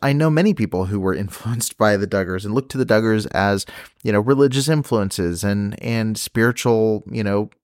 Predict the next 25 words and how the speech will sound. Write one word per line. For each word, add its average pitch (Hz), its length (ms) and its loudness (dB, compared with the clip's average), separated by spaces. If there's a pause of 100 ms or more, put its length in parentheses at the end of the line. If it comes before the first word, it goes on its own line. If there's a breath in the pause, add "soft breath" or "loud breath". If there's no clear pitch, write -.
(180)
markers 110 720 2
to 113 100 -8
follow. 101 600 0 (460 loud breath)
And 131 480 2 (220)
when 139 180 -4
you 135 80 -4
really 180 200 2
start 117 340 0
diving 101 340 -2
into 95 680 -4
Jill's 98 260 0
book 165 480 4
and 98 300 -4
to 95 320 -4
even 98 240 -6
Ginger's 135 380 -2
book 135 260 0
to 120 240 -2
an 110 120 -6
extent, 127 500 -2 (340 loud breath)
um, 107 200 2
you 135 120 -4
start - 360 0
seeing 131 420 0
how 117 360 -2